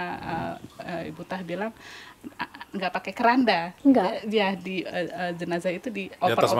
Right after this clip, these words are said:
Speaker 3: manusia
Speaker 1: gitu,
Speaker 3: gitu ya?
Speaker 1: ya, nah,
Speaker 3: Hmm.
Speaker 1: dioper sampai.
Speaker 2: Ada
Speaker 1: Eh,
Speaker 2: fotonya tuh.
Speaker 3: Hmm.
Speaker 1: jadi itu yang, yang, yang berkesan sama saya karena saya, eh, selalu di, di sebelah nenek.
Speaker 3: Hmm, hmm.
Speaker 1: Eh, jadi sampai di liang lahat, sampai masuk ke dalam itu saya,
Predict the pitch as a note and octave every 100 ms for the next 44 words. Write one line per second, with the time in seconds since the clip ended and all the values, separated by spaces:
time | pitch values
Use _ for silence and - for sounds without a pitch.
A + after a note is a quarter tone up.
0 | - A3 A3 B2+ A2 G#3 G3+ G#3 - A3
1 | G#3 G3 E3+ - G3 - F#3+ F#3+ - -
2 | C#4+ B3 B3+ C#4+ C4 - A#3+ B3+ C4+ C4+
3 | G#2 F#2+ - - - F3+ F3 A#3+ A3+ A#3+
4 | G3 F#3 F#3 E3+ E3 E3+ E3 - F#3+ E3+
5 | - E3 F3 F3+ A3+ G3+ G#3 G#3 G3+ B3
6 | - - - - F3+ - F#3 A3+ G#3+ F#3
7 | G3 - F3 F3+ - F3 E3+ D#3+ D#3 A#2
8 | A2 G2+ G2+ - E3 E3 F3 - - -
9 | F3 D#3+ D#3+ E3 - - - - - D#3+
10 | - - E3 D#3 E3 D#3+ G3+ A3 A3 G#3
11 | E3+ - - F3+ F3 - E3 - D#3+ D#3
12 | E3 E3 F3+ G3+ E3+ E3+ F#3+